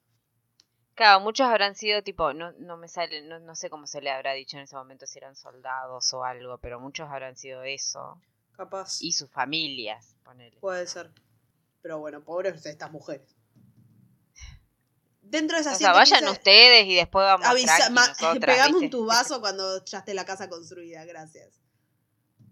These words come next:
Speaker 2: <laughs> Falsas feministas. <laughs> Dentro de estas qui-, ciento quince personas que quedaron en la isla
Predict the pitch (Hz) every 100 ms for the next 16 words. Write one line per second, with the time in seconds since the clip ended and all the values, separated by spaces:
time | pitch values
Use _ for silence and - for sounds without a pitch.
0 | _ _ _ _ - - _ 359 - 508
1 | - 605 640 - - - - 294 339 359
2 | 359 339 254 233 285 285 - 214 202 -
3 | _ _ _ _ _ _ _ _ _ -
4 | - - - 294 - 202 196 214 220 -
5 | - - - - - - - _ _ _
6 | _ _ _ _ _ _ _ _ 285 _
7 | _ _ _ _ _ 349 403 381 311 285
8 | 294 285 208 277 262 262 277 262 233 226
9 | 254 277 202 202 226 220 220 233 240 254
10 | 254 -